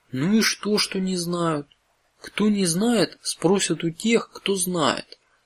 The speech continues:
Будет им о чём поговорить. Вместо того, чтобы о идеях наших соперников говорить, будут эту тему жевать. Константин. Ребята,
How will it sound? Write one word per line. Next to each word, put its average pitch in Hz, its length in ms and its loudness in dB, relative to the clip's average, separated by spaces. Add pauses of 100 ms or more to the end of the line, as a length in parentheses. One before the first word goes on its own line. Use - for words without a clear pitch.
(140)
Будет 190 460 0
им 208 180 2
о 143 80 4
чём 180 280 -2
поговорить. 151 800 -2 (300)
Вместо 170 420 0
того, 196 640 0
чтобы 170 420 2
о 156 200 4
идеях 175 540 2
наших 156 340 -2
соперников 156 840 0
говорить, 117 640 0 (480)
будут 190 500 0
эту 190 280 -2
тему 160 440 -2
жевать. - 580 -4 (420)
Константин. 147 800 -6 (320)
Ребята, 180 580 2